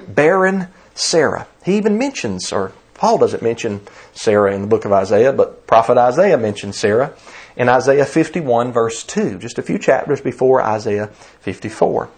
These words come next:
Paul sees a picture of Sarah here, Sarah who lived all the way to ninety without conceiving and bringing forth a child. Yet, Sarah, who was barren for that long in her life, she did end up conceiving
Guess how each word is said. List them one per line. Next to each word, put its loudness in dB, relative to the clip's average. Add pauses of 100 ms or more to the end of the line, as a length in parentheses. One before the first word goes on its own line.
(1040)
Paul 2
sees 0
a 0
picture 0
of 2
Sarah 0
here, -2
Sarah 2
who 0
lived 4
all 6
the 4
way 2
to -2
ninety 0
without 2
conceiving 0
and -4
bringing 0
forth 0
a -2
child. -6 (1040)
Yet, 2 (460)
Sarah, 4
who 0
was 2
barren 4
for 0 (140)
that 4
long 2
in 0
her 4
life, 0 (680)
she 2
did 2
end 4
up 2
conceiving -2